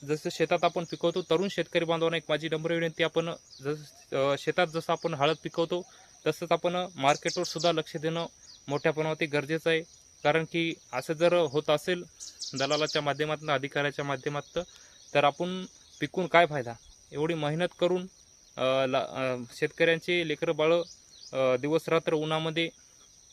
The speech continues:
जर आपण उन्हाळ्यामध्ये जर बघितलं तर आपण हळद काढताळच्या सीझनला मोठ्या प्रमाणात पावसानं सुद्धा सतवलेलं होतं त्या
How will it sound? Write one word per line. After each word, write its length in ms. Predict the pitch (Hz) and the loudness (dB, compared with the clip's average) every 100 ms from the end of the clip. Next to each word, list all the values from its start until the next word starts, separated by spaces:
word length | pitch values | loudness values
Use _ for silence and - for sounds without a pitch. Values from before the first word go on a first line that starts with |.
| - - - 123 | -20 -20 -16 -2
जर 140 | 135 | 2
आपण 320 | 147 - 165 | 2 2 -2
उन्हाळ्यामध्ये 720 | 160 135 135 151 165 165 151 156 | -2 -2 0 2 2 0 0 0
जर 60 | |
बघितलं 300 | 151 165 165 | 0 -2 0
तर 80 | 160 | 0
आपण 240 | 156 160 175 - - _ 143 | 0 -4 -8 -18 -20 _ 2
हळद 140 | 156 | 2
काढताळच्या 500 | - 156 147 160 160 | 4 2 2 0 0
सीझनला 560 | 156 147 156 151 160 147 | -2 -4 -2 0 0 -2
मोठ्या 260 | 139 139 165 | -4 -2 -2
प्रमाणात 360 | 151 151 151 - | 0 -2 -2 -2
पावसानं 340 | 135 143 160 | -2 -2 -6
सुद्धा 220 | 151 156 160 | -4 -2 -2
सतवलेलं 460 | 151 147 156 151 | -2 -2 0 0
होतं 220 | 151 156 - - - - - - - - - | 0 -2 -4 -12 -20 -8 0 0 0 -8 -4
त्या 220 | 143 143 | 2 2